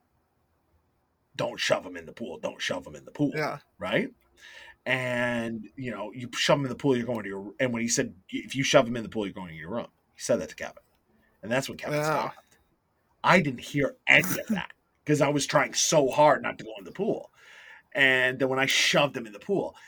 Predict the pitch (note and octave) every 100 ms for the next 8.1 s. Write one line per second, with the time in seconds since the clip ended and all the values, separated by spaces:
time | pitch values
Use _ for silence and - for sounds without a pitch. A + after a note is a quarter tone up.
0 | A#2 - C3 A2+ - A2+ F#2+ F2 E2+ B2
1 | B2 D3+ D3+ F3+ C3+ C3+ - C#3 A#2+ B2
2 | C3 E3+ C3+ G2+ G2+ F#2+ - G2 G2 -
3 | C#3+ C3 G2 - - - F2+ - E2+ D#2+
4 | C#3 A2+ A#2+ A#2 A#2+ C#3+ B2+ - A2+ E2
5 | - F2 B2+ _ _ _ _ - A#2+ B2+
6 | C3 A#2 C3+ A#2+ A2 F#2+ F2+ _ - -
7 | A#2 A#2+ D2 D#2+ D#2+ - - - F2 D#2